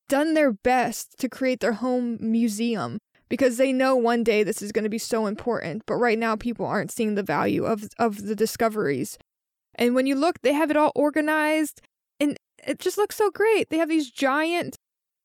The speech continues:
sections of cannonballs. I mean, w-,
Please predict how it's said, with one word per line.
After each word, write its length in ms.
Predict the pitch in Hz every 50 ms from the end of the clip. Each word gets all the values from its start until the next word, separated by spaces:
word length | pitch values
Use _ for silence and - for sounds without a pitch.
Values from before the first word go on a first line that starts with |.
| _ _ _ _ _ - -
sections 540 | - - 311 294 - - - 320 311 294 -
of 220 | - 262 233 -
cannonballs. 1040 | - - - 277 285 285 302 294 277 294 294 277 285 277 269 277 285 262 - - - _ _ _ _ _ _ _ -
I 100 | - 269
mean, 300 | 262 269 262 254 240 - - _ _ _ _ -
w-, 140 | - 135 226